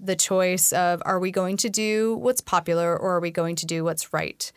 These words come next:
And not to sound too much like a middle school motivational poster, <laughs> but we did decide that we needed to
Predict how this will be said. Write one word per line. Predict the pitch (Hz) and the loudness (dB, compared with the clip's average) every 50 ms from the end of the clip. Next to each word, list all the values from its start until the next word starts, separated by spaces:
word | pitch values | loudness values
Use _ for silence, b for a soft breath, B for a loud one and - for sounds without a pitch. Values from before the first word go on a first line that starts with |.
| B B B B B B B B - | B B B B B B B B -2
And | 208 208 202 | 0 2 2
not | 196 196 196 202 | 2 2 2 2
to | 208 | 0
sound | - - 202 196 196 | 2 2 2 0 0
too | - - 202 | 0 -2 0
much | 190 185 180 - - | -2 -2 -2 0 0
like | 190 175 175 170 - - | 2 2 2 0 0 -2
a | 185 180 | -2 -2
middle | 180 175 170 165 165 175 | 0 0 0 0 2 2
school | - - 185 170 170 175 | 0 0 2 0 0 0
motivational | 170 160 165 196 220 240 226 - 202 175 160 | 0 0 2 2 2 2 2 0 -2 -2 -2
poster, | - 180 165 165 - - 175 160 160 | -2 -2 0 0 0 0 2 2 2
<laughs> | 156 160 175 - - 202 - - 262 - 349 359 - - 605 587 - 587 640 640 - 605 587 - 571 554 - - 554 554 - - - - _ - - | 2 2 2 0 0 0 2 2 4 6 6 4 6 6 4 4 6 4 4 4 4 0 2 2 0 -2 0 -4 -8 -8 -6 -14 -16 -16 _ -2 2
but | 254 247 233 233 220 220 208 - | 4 6 6 8 6 6 4 2
we | - 233 202 220 269 254 | -2 0 2 4 4 2
did | 202 208 247 240 247 233 202 | 2 2 2 2 2 2 2
decide | 226 233 - - 226 208 226 226 208 190 180 175 170 165 | 0 2 2 4 4 4 6 6 4 4 2 0 0 0
that | 202 185 180 175 175 175 180 180 175 - - | 2 4 6 6 4 4 2 0 -2 -4 -8
we | 196 190 208 202 196 196 196 | -6 -4 -2 0 0 0 2
needed | 196 190 196 196 196 190 196 185 196 190 190 185 - | 2 2 2 2 2 0 0 2 2 2 2 0 0
to | - - - 208 185 185 180 180 175 175 170 170 170 170 170 175 170 - - | 2 2 4 4 2 2 2 2 2 0 0 0 0 0 2 0 0 -2 -4